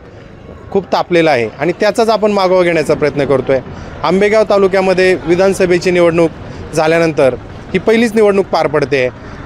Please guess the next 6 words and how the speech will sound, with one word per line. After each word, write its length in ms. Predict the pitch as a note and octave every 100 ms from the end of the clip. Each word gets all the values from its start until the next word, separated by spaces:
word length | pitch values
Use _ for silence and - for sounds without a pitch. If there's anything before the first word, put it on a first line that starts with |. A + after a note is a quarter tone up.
| - - - - - E3
न-, 160 | F#3+ F#3
विधानसभेला 800 | F3 G#3 A3+ A3 G#3+ A3 G#3+ G#3 - - - - - - - -
काटेकी 300 | F3+ F#3 G#3+
टक्कर 340 | G#3+ G3+ - G#3
झाली 220 | G3 F3
होती. 320 | D3+ C#3 C3+